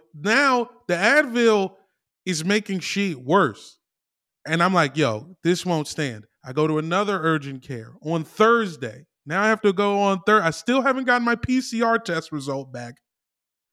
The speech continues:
I go in there Thursday and I'm like, "Yo," this time I'm less like, "Hey, I know I don't have covid. Please give me penicillin now." And the guy's like, he puts a tongue depressor in my mouth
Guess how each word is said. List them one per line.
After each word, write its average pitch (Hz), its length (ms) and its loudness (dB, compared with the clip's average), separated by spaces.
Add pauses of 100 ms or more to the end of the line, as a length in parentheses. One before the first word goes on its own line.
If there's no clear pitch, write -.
(280)
I 135 80 -6
go 226 300 4
in 247 100 2
there 226 180 2
Thursday 208 480 0
and 165 80 -2
I'm 165 100 -2
like, 156 300 -2
"Yo," 143 340 0 (540)
this 214 220 2
time 220 240 4
I'm 190 160 0
less 175 200 -2
like, 160 240 0 (280)
"Hey, 165 120 2
I 160 80 4
know 175 160 0
I 185 60 2
don't 175 160 0
have 160 200 -2
covid. 139 460 -6 (1600)
Please 170 420 -6
give 151 320 -10
me 156 340 -14 (260)
penicillin 160 680 -8 (720)
now." 147 600 -6 (880)
And 151 180 -6
the 147 60 -6
guy's 165 320 4
like, 147 260 0
he 160 100 -8
puts 170 220 -8
a 165 60 -6
tongue 185 260 -4
depressor 165 500 -4
in 160 60 -6
my 160 100 -2
mouth 160 320 -2